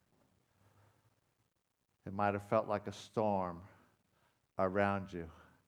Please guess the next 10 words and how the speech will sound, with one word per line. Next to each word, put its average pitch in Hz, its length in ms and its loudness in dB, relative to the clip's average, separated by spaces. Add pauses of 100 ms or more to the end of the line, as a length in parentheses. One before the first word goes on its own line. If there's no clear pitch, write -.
(1080)
And 95 160 -2
in 95 240 -6 (720)
running 110 360 2
into 104 240 -2
Jesus, 95 600 -4
as - 500 -6 (260)
Christine 104 320 -6
was 101 100 -6
saying, 95 260 -4
you, 98 180 -4